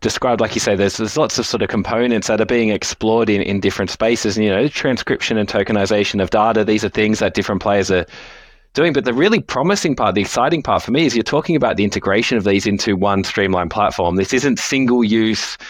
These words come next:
you know, you'd use this tool for this thing and this tool for that thing. You're bringing all of these things together under that one platform and, and genuinely integrating it and supporting it with your existing,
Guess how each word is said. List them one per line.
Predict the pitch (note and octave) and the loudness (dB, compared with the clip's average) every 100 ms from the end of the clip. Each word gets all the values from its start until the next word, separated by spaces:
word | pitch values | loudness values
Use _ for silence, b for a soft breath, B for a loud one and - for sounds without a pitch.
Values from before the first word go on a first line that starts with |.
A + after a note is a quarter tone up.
| B | B
you | G2 | 0
know, | G2+ | 2
you'd | G2+ G2+ | 2 2
use | G2 G#2 | 0 0
this | B2 A#2+ | 0 0
tool | - A2+ | 0 0
for | G#2 | 0
this | G2+ G#2+ | 0 0
thing | - G2+ | 0 0
and | G2+ | 0
this | A2 - | -2 0
tool | G#2+ | 0
for | - G2+ | 0 0
that | B2+ - | 0 0
thing. | F#2+ F2+ | 0 2
You're | F#2+ G2 | 2 0
bringing | A#2 A#2+ C3+ A#2 | 0 2 2 2
all | G#2+ F#2+ | 2 2
of | |
these | F#2+ F2+ | 0 0
things | - E2 | -2 -4
together | - E2+ F2+ G2 | -4 -2 0 2
under | F#2+ E2+ | 2 2
that | E2+ - | 0 0
one | F2 | -2
platform | E2 G2 - - F2 D#2+ - | -2 -2 -2 0 0 0 -2
and, | F#2+ | 0
and | F#2+ F#2+ F2 | 0 -2 0
genuinely | G2 G2 G2+ F#2+ E2+ | 0 2 2 2 2
integrating | F#2+ G2+ F#2 F2+ F2+ | 0 -2 0 2 2
it | F2 | 0
and | - - | -2 -4
supporting | - - F2+ F#2+ | -6 -2 0 2
it | D#2+ | 0
with | F#2 F2 | 0 2
your | E2+ | 0
existing, | E2+ F2 - F2+ E2+ D#2+ | 0 -4 -2 -2 -2 -6